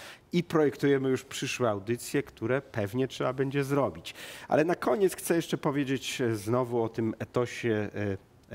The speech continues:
republikańskim, o którym tyle tutaj mówiliśmy. Czasem przedstawia się go w karykaturze jako rozpolitykowany tłum, e, szlachciców nie mogących dojść ze sobą do zgody.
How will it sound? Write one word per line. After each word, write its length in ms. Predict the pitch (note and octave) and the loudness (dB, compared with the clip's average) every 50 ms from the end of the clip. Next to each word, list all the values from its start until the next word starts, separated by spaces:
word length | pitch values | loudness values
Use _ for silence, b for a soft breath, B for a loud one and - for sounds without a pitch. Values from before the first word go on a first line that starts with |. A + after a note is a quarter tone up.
| G2+ | -2
republikańskim, 840 | G#2 A2 - - A2+ A2 A2+ - - A2+ F#2 D2+ C#2+ - - - D2+ D#2 | -2 -2 -2 -2 -4 -4 -4 -4 -4 -4 -4 -6 -10 -14 -16 -14 -16 -16
o 40 | |
którym 280 | - - G#2 F2 F2 E2+ - _ | -14 -12 -12 -10 -10 -12 -6 _
tyle 220 | - A#2+ G#2+ F#2 | 0 0 0 -2
tutaj 320 | - A2 G2 - G2 F2+ B B B B B B | -4 -8 -6 -4 -4 -4 B B B B B B
mówiliśmy. 680 | A2+ A#2+ A#2 F#2 G2 G2 - - - - - D#2 - - B B B B - | -2 -2 -2 0 -4 -8 -10 -10 -12 -12 -12 -12 -14 -14 B B B B -2
Czasem 300 | - - - - F3 D#3+ | -2 0 2 2 2 2
przedstawia 600 | - - D3 - - - - C3 B2+ A#2 A#2+ A2 | 2 -2 -4 -4 -4 -2 0 0 0 0 -2 -4
się 120 | - - G#2+ | -4 -6 -4
go 120 | A2 A2+ | -4 -6
w 100 | - - | -6 -2
karykaturze 760 | - A2+ G#2+ G#2 - - G#2 - - - G#2 F#2 F2 E2 F#2+ F#2 | -2 -2 -2 -2 -4 -6 -6 -6 -8 -12 -12 -12 -10 -8 -6 -6
jako 520 | F2+ F2 - - F#2 F2 D#2 - C#2+ B1+ E2 F#2 F#2 | -6 -6 -8 -10 -12 -10 -10 -10 -12 -12 -12 -8 -4
rozpolitykowany 1040 | G#2 A#2 - - - - A#2+ G#2 G2 F#2+ - G#2 - - G#2 F2+ G#2+ G#2 G#2 G2+ G2 | -4 -4 -4 -6 -4 -2 -2 -2 -2 -4 -8 -8 -6 -6 -4 -2 -2 -2 -2 -2 -4
tłum, 320 | - - - G#2+ G#2 G#2 G2 B B B B B B - | -6 -8 -8 -6 -4 -4 -6 B B B B B B -8
e, 280 | G2+ G2+ F#2+ F#2 F2+ F2 | -6 -6 -6 -6 -6 -8
szlachciców 960 | - - A2+ G#2 G2+ - - - - C#3 B2+ - - A#2+ G2+ - - - - | -6 -4 -4 -4 -6 -6 -6 -6 -8 -6 -8 -8 -8 -8 -10 -10 -12 -8 -6
nie 140 | A2 G#2+ G2+ | -4 -2 -2
mogących 600 | G#2 G#2 G#2 G2+ - A2 G#2+ G#2 G2 - G2+ G2 | -2 -2 -4 -4 -4 -4 -4 -4 -4 -6 -8 -6
dojść 300 | G#2 G2+ F#2+ F2+ - - | -6 -6 -6 -6 -8 -10
ze 80 | G#2 | -10
sobą 360 | - - G#2 F2 F#2+ F#2+ F2+ B B B B B B B | -8 -8 -8 -8 -6 -8 -8 B B B B B B B
do 240 | - G#2 G2 A#2+ G2+ | -16 -8 -6 -6 -6
zgody. 480 | - A2 G#2 - F#2 C2 D2+ - F#2 | -6 -8 -10 -8 -10 -10 -8 -10 -12